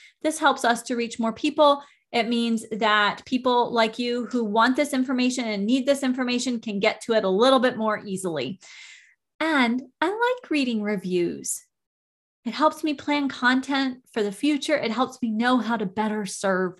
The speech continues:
you. And of course, it lets me know that you're out there listening and building a business that you dream of.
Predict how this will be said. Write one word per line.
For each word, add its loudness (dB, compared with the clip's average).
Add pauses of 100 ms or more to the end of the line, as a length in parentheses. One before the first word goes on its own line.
(160)
you. -8 (1080)
And 4
of 0
course, 2
it 2
lets 4
me 4
know 6
that 2
you're 6
out 6
there 4
listening -4 (440)
and -2
building 0 (180)
a 0
business -2 (160)
that -2 (100)
you 0 (120)
dream -8
of. -16